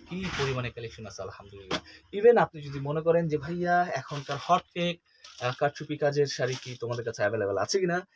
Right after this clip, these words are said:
ইয়েস, আমাদের কাছে অনেক আছে, অনেক, অনেক, অনেক কারচুপি কাজের আছে। সব ধরনের কারচুপির কাজের শাড়ি আমাদের কাছে অ্যাভেলেবেল আছে, যেগুলি এখন ট্রেন্ডিং এ আছে। তো শাড়িটা আমি পুরোটাই টেনে দেখাই দিচ্ছি। আমার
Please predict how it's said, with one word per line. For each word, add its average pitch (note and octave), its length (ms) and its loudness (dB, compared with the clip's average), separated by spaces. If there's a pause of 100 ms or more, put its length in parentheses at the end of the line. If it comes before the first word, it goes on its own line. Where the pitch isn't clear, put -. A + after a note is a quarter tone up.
(140)
ইয়েস, - 280 0 (440)
আমাদের D3 220 -6
কাছে E3 280 0 (680)
অনেক F3 480 8
আছে, G2+ 300 -8 (120)
অনেক, D3 420 4 (120)
অনেক, C#3 340 -2 (140)
অনেক G3 340 4
কারচুপি C3 320 -6
কাজের A2+ 260 -2
আছে। G#2 160 -8
সব D#3 340 2
ধরনের D#3+ 440 0 (280)
কারচুপির C3 360 -10
কাজের C3+ 340 2
শাড়ি B2+ 320 0
আমাদের A2+ 200 0
কাছে C3+ 200 -6 (320)
অ্যাভেলেবেল D3 440 6
আছে, B2+ 220 4
যেগুলি A2 300 0
এখন E3+ 340 0 (380)
ট্রেন্ডিং C3 480 2
এ F#2+ 60 -4
আছে। - 300 -12 (920)
তো C#3+ 60 -20
শাড়িটা C#3+ 280 0
আমি F3 220 0 (180)
পুরোটাই G#2+ 300 -4
টেনে A2+ 220 -4
দেখাই A2+ 240 2
দিচ্ছি। G3+ 400 0 (420)
আমার F#3+ 340 10